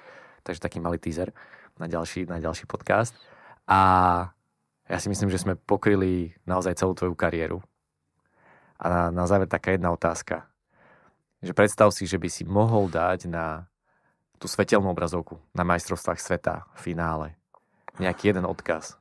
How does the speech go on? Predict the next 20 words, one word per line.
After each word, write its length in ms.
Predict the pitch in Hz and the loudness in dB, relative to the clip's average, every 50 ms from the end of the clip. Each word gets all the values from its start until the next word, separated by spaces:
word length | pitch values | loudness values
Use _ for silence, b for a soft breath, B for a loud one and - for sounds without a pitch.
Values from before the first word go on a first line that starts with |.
| _ _ _ | _ _ _
pre 400 | - - 87 85 85 85 85 82 | -6 -4 -2 0 0 0 0 -2
celý 220 | - - 104 92 92 | -2 0 0 0 0
taký 240 | - 82 - - - | -4 -8 -10 -10 -8
futbalový 400 | - 104 90 101 98 95 90 85 | -6 -2 0 2 2 2 0 -2
svet 320 | - - - 85 87 82 | -4 -2 -2 0 0 0
a 240 | 78 76 78 78 - | -2 -2 -4 -6 -8
pre 160 | - - - | -10 -16 -20
všetkých 320 | - - _ 87 80 85 | -20 -12 _ -6 -2 0
hráčov, 320 | 87 87 85 - - 87 - | 2 2 2 2 0 -4 -4
ktorí 240 | - - - - - | -6 -8 -10 -10 -10
sú. 160 | - - - _ _ _ _ _ _ _ _ _ _ _ _ _ _ _ _ _ | -12 -14 -14 _ _ _ _ _ _ _ _ _ _ _ _ _ _ _ _ _
Čo 80 | - 107 | -2 -2
by 80 | 101 98 | -2 0
to 160 | - 87 87 | 0 -2 -2
bolo, 320 | 85 85 85 82 80 - _ _ _ | 0 0 0 0 -2 -4 _ _ _
ten 80 | - - 82 82 | -14 -10 -8 -8
jeden, 320 | 80 80 80 80 82 82 | -6 -6 -8 -10 -12 -14
ten 160 | - - 80 | -12 -10 -8
jeden 160 | 82 78 78 | -6 -6 -8
odkaz? 400 | 76 - - - - - - _ | -10 -12 -14 -18 -20 -20 -20 _